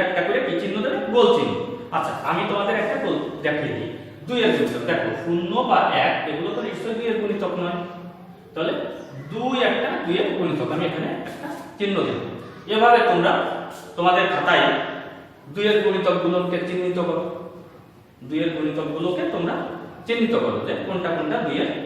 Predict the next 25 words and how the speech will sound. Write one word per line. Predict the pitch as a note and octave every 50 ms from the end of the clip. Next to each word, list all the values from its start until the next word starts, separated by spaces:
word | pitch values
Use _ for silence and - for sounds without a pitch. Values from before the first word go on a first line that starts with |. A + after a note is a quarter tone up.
| - - - - - - - - E3+
গুণিতক, | A3 B3+ A#3+ - - - - - - - - - - - - - - - - - - - - - - - - - -
ঠিক | - E4+ G4+ G4+
আছে? | - - - - - - - - - - - - - - - - - - - - - - - - - - - - - - - -
করেছো | A#3 D4 - - - B3
নিশ্চয়ই? | - A#3+ B3 A#3+ A3+ A#3 A3+ - - - - - - - - - - - - D#3
আচ্ছা, | - - - - - - - - - - - - - F3
আমি | F#3+ G#3 G#3
তাহলে | A3 A3 G#3 F#3 -
দেখি | - - - G#3 - - - - C#3+
দুই | - G#3 G#3
এর | G#3 G#3
গুণিতক | G3+ G3 - F3+ G3 F#3 F3 -
তোমরা | F#3+ F#3 G3 G3 G3 G3+ G3+ G3+ F#3+ F#3
মিলিয়ে | G3+ G#3 G3+ G3+ F#3+ F#3
নাও | F#3 F#3 F#3 F#3
আমার | F#3 F#3 F#3 F#3
সঙ্গে, | F3+ F3 F3 F3+ F#3 F3+ F3+ F#3 - -
তোমাদের | - D3+ D#3+ D#3+ E3 F3+ F3 -
ঠিক | F3 E3+ E3
আছে | E3 - E3 E3+
কিনা | E3 F3 F3+ F3+ - - - - - - - - - - - - - - - - - - C#3+ - -
তোমরা | D#3 D#3 E3+ F#3 F#3+ G3
মিলিয়ে | F#3+ E3+ D#3 C#3+ -
নাও। | - - - - - - - - - - - - - - -
দুই | C3 E3